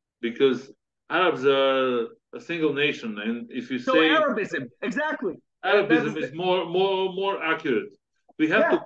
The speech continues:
Speaker 1: kill, we have to kill all these, uh, old-fashioned and inaccurate, uh, terms in, in sociology and historical science because they, they suffocate us.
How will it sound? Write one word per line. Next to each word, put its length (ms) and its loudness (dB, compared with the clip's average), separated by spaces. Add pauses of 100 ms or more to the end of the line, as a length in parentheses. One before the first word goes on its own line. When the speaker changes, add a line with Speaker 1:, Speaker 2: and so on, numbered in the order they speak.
Speaker 1:
kill, 240 6 (420)
we 120 4
have 240 0
to 160 -2
kill 280 2 (180)
all 380 0
these, 460 -10
uh, 380 2 (880)
old-fashioned 920 0 (300)
and 280 -6
inaccurate, 840 -2
uh, 560 2 (380)
terms 360 0
in, 440 -6
in 200 -8
sociology 840 4
and 180 -4
historical 1000 -2 (380)
science 540 0
because 460 -4
they, 280 2
they 320 -4
suffocate 680 -6
us. 180 -10